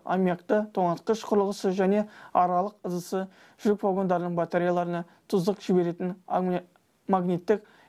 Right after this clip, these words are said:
вентильдердің жұмысын басқару жүйесі, дизельдердің жұмысын автоматтық бақылаудың жетілдірілген жүйесі және тағы басқа бар. Вагон дизель электр станциясына бірінші суретте көрсетілген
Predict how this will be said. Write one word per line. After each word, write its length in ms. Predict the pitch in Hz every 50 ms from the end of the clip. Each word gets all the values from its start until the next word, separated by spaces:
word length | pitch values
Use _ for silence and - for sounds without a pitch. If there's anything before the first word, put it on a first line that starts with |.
| -
вентильдердің 560 | 208 214 214 - 220 196 185 196 185 185 175 - -
жұмысын 400 | - 196 180 165 156 - 240 185
басқару 480 | - 185 175 - - - 185 175 175 170
жүйесі, 400 | 170 170 165 160 - - 175 175 - - - - - -
дизельдердің 560 | - 226 226 220 220 220 214 202 196 196 180
жұмысын 460 | 165 185 185 175 170 - 196 185 185 185 - - -
автоматтық 640 | - - 175 - - 196 185 175 170 170 - 220 214 - _ -
бақылаудың 560 | 247 180 175 170 - 180 170 170 180 190 190 196 - - _ _ _ _ -
жетілдірілген 640 | - 202 190 - 180 170 170 175 170 170 170 190 202
жүйесі 400 | 190 175 180 170 165 - 180 170
және 240 | 185 175 175 180 175
тағы 240 | 190 175 170 170 170
басқа 340 | 170 170 - - 170 - 208 - _ _ _ _ _ _ _ _ _
бар. 240 | - 202 175 - - - _ _ _ _ _ _ _ _ _ _ _ - - - - -
Вагон 340 | - 202 214 208 247 269 262 220
дизель 360 | 240 247 226 247 220 196 - _ _ _ _ -
электр 480 | - 180 185 190 190 - - 185 190 226
станциясына 640 | - - - 185 180 - 196 185 180 - 196 180
бірінші 320 | 175 196 190 196 185 - -
суретте 240 | 202 196 190 - 185
көрсетілген 560 | - 196 180 - 185 - 202 208 214 190